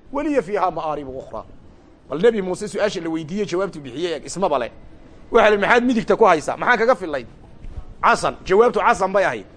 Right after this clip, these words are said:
Muxuu yidhi? "Hiya iyadu," war hadda iyada lama weydiin, magacee-, iyadun baa la, waxay taa la weydiiyey.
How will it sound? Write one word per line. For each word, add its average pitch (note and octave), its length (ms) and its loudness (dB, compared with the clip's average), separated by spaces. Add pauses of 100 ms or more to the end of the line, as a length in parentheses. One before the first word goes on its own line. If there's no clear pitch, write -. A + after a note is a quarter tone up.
(320)
Muxuu A#3 260 2
yidhi? F#3 280 -2 (1120)
"Hiya C4 280 8
iyadu," A3+ 460 6
war F#3+ 120 4
hadda G3 180 4
iyada B3 220 6
lama A#3 180 6
weydiin, A3+ 240 4
magacee-, G#3 420 2
iyadun A3+ 220 2
baa G3 80 2
la, F#3 60 2
waxay F#3 220 0
taa F#3 160 2
la E3 80 0
weydiiyey. B2 400 -8